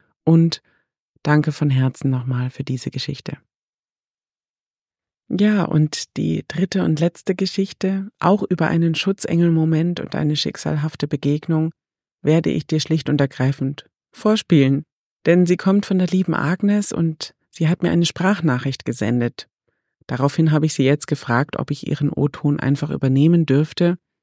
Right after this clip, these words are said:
und sie hat dankenswerterweise zugestimmt. Also an dieser Stelle auch nochmal ganz lieben Dank für deine Geschichten.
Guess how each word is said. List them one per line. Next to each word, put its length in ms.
und 140
sie 120
hat 180
dankenswerterweise 1080
zugestimmt. 760
Also 200
an 100
dieser 260
Stelle 400
auch 120
nochmal 240
ganz 300
lieben 240
Dank 260
für 120
deine 280
Geschichten. 640